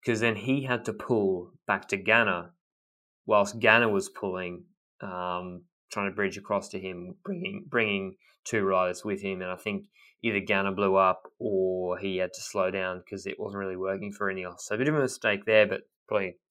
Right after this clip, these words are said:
inconsequential in the grand scheme of things. Meanwhile, Peloton's pulling, pulling hard. N T T,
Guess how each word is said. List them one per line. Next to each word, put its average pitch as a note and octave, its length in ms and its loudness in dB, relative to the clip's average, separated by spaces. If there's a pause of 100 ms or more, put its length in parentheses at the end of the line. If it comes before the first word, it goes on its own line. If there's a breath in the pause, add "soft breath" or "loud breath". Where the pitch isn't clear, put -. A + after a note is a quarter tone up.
inconsequential G#2+ 760 -2
in G2+ 40 -2
the G#2 60 -4
grand G2+ 260 0
scheme A2+ 280 -4
of A2 80 -10
things. A2 340 -4 (800)
Meanwhile, G#2 680 4 (500 soft breath)
Peloton's G2 480 0
pulling, G2 560 -2
pulling G2 300 -2
hard. F#2+ 300 -2
N G2+ 180 -4
T G2+ 160 -6
T, G2+ 440 -2